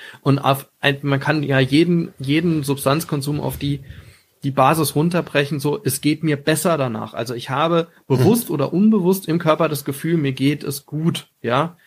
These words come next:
Speaker 2: Mhm.
Speaker 1: Und, ähm, mit dem, mit, mit dieser Erfahrung, ja, äh, die, die, die speichert sich ein und wird dann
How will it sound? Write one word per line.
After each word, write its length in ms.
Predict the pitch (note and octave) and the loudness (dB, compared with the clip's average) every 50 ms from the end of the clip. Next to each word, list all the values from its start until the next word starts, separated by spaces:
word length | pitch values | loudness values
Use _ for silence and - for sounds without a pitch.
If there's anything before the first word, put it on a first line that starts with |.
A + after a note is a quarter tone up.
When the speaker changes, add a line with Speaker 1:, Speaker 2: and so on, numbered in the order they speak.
| _ _ - | _ _ -6
Speaker 2:
Mhm. 160 | - A2+ G#2+ | -4 0 2
Speaker 1:
Und, 420 | C3+ C3 C3+ C#3 C3 C3+ - - - | 2 2 2 2 0 -2 -6 -8 -4
ähm, 540 | - C3 B2+ C3 C3 C3 C3 C3+ C3 B2+ C3 _ _ _ _ _ _ _ _ _ _ _ _ _ _ _ _ _ _ - - - | 0 2 2 4 4 2 2 0 -2 -4 -6 _ _ _ _ _ _ _ _ _ _ _ _ _ _ _ _ _ _ -16 -8 -2
mit 440 | C3+ B2+ A#2 A2 A#2 B2 C#3 A#2 | -2 -2 -2 -2 -4 -8 -6 -2
dem, 400 | B2+ C3+ D#3 E3+ F3+ F3+ F3 E3 - - | 0 2 4 4 4 2 2 0 0 0
mit, 260 | C#3 C3+ C3+ - - | 0 0 0 -2 -2
mit 220 | D#3 C3+ C3 - | -2 -2 -2 0
dieser 220 | F3 G3 G3 G3 - | -2 0 0 0 0
Erfahrung, 920 | D3 C3+ C#3 - - E3+ F3+ G3 G#3 G3 D#3+ C#3 C3+ B2+ B2 A#2 C3 B2 | 0 -4 -4 -4 -2 0 2 2 2 2 0 0 -2 -2 -4 -8 -8 -4
ja, 280 | A#2+ B2 D3 E3+ F3 - _ - - - - - - _ _ - | -2 0 0 -2 -4 -8 _ -20 -20 -20 -20 -20 -20 _ _ -2
äh, 340 | C#3+ C#3 C3+ C3+ C3+ C3+ C3+ - - - - - - _ _ _ _ - - - C#3+ - - - _ | 2 2 4 4 2 0 -2 -6 -12 -14 -14 -16 -18 _ _ _ _ -20 -20 -20 -20 -20 -20 -20 _
die, 400 | - D3+ D3 C#3 D3 E3 F3+ - | -18 -14 -6 -2 -2 0 0 -2
die, 340 | D3+ C3+ D#3+ E3 D#3 - - | -6 -6 -4 -6 -6 -6 -6
die 160 | C#3 D3+ C#3 | -6 -6 -6
speichert 580 | - - - C3+ D3 F#3 F#3+ F#3 F#3 F3 F3+ | -4 0 2 4 4 4 4 2 0 0 0
sich 220 | - C#3 C3+ - - | -4 -6 -6 -2 -2
ein 400 | C3 C3+ D#3+ F#3 G3+ G#3 G#3 G3 | 0 0 2 0 0 -2 -4 -6
und 340 | - - D#3 D#3 D3 C#3+ C3+ | -6 -4 -2 -2 -2 0 2
wird 280 | C#3+ E3 F#3+ G3 - | 2 2 2 2 2
dann 420 | C#3+ C3+ D3 F3 F3+ F3+ F3+ F3 | 2 2 4 4 2 2 0 -2